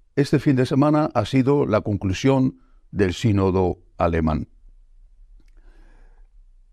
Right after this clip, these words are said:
No han evitado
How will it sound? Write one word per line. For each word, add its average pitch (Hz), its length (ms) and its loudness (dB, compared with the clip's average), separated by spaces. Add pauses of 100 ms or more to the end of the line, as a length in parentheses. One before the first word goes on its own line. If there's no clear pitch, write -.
(260)
No 139 680 0
han 160 640 0 (240)
evitado 156 1040 0